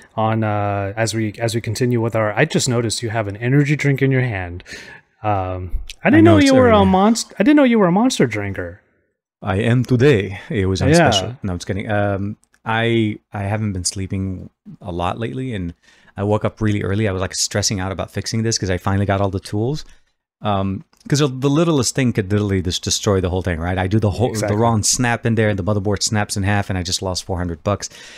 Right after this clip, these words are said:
Speaker 2: But what really, uh, was really stressing me is that we have data on the phone that we can't take off, like, game
Speaker 1: Oh.
Speaker 2: data that doesn't transfer. So for me, it was like,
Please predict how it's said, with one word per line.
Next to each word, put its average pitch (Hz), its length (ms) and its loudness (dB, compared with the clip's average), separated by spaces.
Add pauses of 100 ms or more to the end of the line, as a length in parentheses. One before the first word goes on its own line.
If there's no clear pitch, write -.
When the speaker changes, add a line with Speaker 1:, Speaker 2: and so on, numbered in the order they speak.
(180)
Speaker 2:
But 113 120 2
what 120 140 2
really, 131 320 2 (140)
uh, 110 100 -6
was 107 220 0
really 113 420 2
stressing 110 300 -2
me 95 100 0
is 92 120 -2
that 90 160 -4 (160)
we 107 160 -2
have 110 160 0
data 123 240 0
on 101 160 -2
the 92 80 -6
phone 90 300 -4
that 87 120 -8
we 98 120 -8
can't - 380 -6
take 90 220 -6
off, 90 400 -8 (220)
like, - 100 -8 (140)
game 104 200 2
Speaker 1:
Oh. 107 40 0
Speaker 2:
data 87 300 -2
that 87 140 -6
doesn't 92 260 -4
transfer. 104 560 -4 (480)
So 101 280 2
for 107 220 -2
me, 120 240 2
it 113 40 2
was 104 200 0
like, 90 420 -4